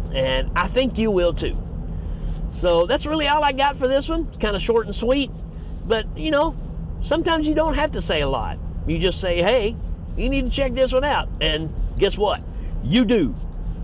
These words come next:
All right, folks, that's gonna be it for this episode. Hey, let me know if you got some recommendations. Uh, we just hit the turn of the new year, so I've got a list of stuff, but it's willing to change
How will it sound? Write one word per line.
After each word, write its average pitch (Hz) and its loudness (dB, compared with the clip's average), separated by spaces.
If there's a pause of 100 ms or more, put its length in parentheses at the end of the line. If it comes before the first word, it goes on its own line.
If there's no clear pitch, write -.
(520)
All 262 4
right, 294 2
folks, 294 0
that's 302 0
gonna 285 0
be 269 0
it 262 2
for 240 -4
this 254 2
episode. 233 2
Hey, 202 -2
let 285 0
me 320 0
know 277 4
if 226 0
you 220 -2
got 190 -2
some 175 -4
recommendations. 190 -2 (600)
Uh, 151 2 (100)
we 151 2
just 156 0 (140)
hit 156 0
the 143 -2
turn 196 0
of 170 0
the 160 0
new 165 2
year, 220 2
so 151 0 (460)
I've 147 2
got 196 2
a 170 2
list 190 2
of 254 0
stuff, 233 0
but 165 2
it's 156 -4
willing 285 2
to 269 -2
change 190 -2